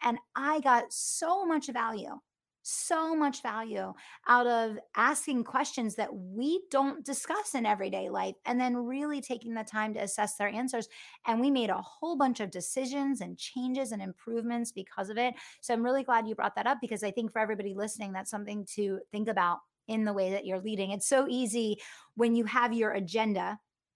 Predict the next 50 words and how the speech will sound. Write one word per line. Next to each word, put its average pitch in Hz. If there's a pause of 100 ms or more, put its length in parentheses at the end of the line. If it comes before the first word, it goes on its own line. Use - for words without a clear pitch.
(120)
as 247
the 269
C 220
E 190
O 185
or 196
as 202
the 196
leader, 202 (340)
you, 233
you 226
have 233 (100)
your 233
agenda 208
and 196
you're 196
only 233
thinking 226
about 185
what 208
you 220
are 196
trying 214
to 190
accomplish 202
with 202
everyone 190
else, 190 (280)
but 220
you're 226
not 220
maybe 208
thinking 214
about 190
what 202
their 190
perspective 202
in 196
receiving 214
that 233
agenda 262
is - (400)
and 220
how 240
you 233
need 220
to -
alter 202
the 208
way 190